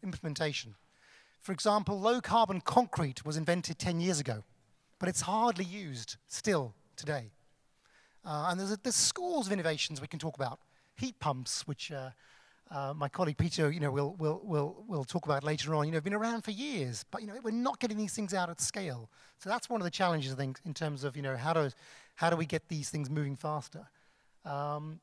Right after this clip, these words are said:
and what we're trying to do as Climate Kick is we're looking for what are the instruments, what are the kind of mechanisms we can use to stimulate, um, scale. Uh,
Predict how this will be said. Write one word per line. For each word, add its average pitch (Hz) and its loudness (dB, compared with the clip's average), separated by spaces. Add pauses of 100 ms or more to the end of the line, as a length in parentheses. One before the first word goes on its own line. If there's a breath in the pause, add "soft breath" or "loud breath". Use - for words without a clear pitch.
(260)
and 175 2
what 233 2
we're 226 4
trying 202 4
to 156 -6
do 180 0
as 156 0
Climate 220 0
Kick 156 -4
is 135 -8
we're 156 -2
looking 185 -2
for 160 2 (320 loud breath)
what 190 2
are 233 0
the 208 -6
instruments, - -2 (100)
what 185 -2
are 190 -2
the 165 -2
kind 175 0
of 143 -4 (140)
mechanisms 160 0
we 147 -2
can 156 -2
use 160 0
to - -6
stimulate, 151 -2 (640)
um, 123 -4
scale. 120 0 (720 soft breath)
Uh, 127 -4